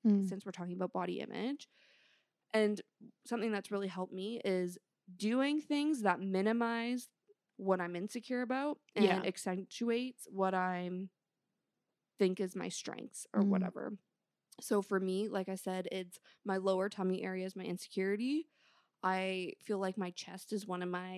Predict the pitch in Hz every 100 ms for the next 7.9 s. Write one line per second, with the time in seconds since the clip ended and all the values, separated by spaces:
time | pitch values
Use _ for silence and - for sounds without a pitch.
0 | 180 202 190 143 - - - 190 175 156
1 | 294 330 311 440 415 508 508 427 349 -
2 | 359 320 269 240 - 247 277 240 220 202
3 | 208 240 233 247 247 214 196 208 254 -
4 | - - - - 339 427 254 302 - -
5 | - 247 247 254 226 - 214 220 269 285
6 | 277 202 190 123 117 240 349 _ _ _
7 | _ 202 208 214 202 190 190 185 175